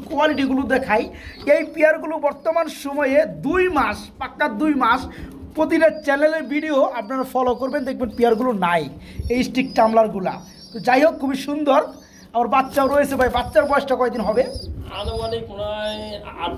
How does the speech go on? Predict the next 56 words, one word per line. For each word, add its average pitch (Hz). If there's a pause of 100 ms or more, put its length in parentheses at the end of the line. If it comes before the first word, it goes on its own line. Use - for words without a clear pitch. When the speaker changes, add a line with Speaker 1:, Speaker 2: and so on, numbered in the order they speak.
Speaker 2:
থেকে 196
দশ 156
দিন 165
বয়স। 156
Speaker 1:
আট 226
থেকে 247
দশ 240
দিন 220
হয়ে 220
যাবে। 233
দেখেন 214
বন্ধুরা, 233
জোড়া 254
বাচ্চা 233 (100)
খুবই 220 (100)
সুন্দর। 262 (420)
আচ্ছা 262 (120)
ভাই, 226 (440)
এই 226
চমৎকার 320 (100)
পেয়ারটা 294
আমার 262
বন্ধুরা 262 (100)
যারা 233
নিবে, 254
বাচ্চা -
কি 208
দেওয়া 214
যাবে? 285
Speaker 2:
অবশ্যই, -
অবশ্যই। - (200)
Speaker 1:
অবশ্যই। 226
বাচ্চার 214
সহকারে 247
জোড়া 240
কেমন 254
দাম 214
চাচ্ছেন? -
Speaker 2:
এই 175
পেয়ারটা 190
পাঁচ 190
হাজার 180
পাঁচশো 180
টাকা, 120 (100)
একদম 185
চার 175
হাজার 156
পাঁচশো 165
টাকা। 214
Speaker 1:
একদম 220 (100)
থাকবে 240 (140)
মাত্র 254 (180)
চার 247
হাজার 247
পাঁচশো 240
টাকা। 208